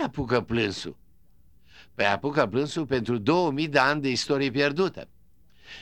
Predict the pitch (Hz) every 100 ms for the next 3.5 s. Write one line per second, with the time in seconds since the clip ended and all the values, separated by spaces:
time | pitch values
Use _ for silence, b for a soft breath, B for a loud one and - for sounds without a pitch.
0 | B 117 127 127 120 131 160 170 160 131
1 | 123 - - - - - - 131 117 -
2 | 139 156 147 120 127 113 107 104 98 -
3 | 92 - 101 123 -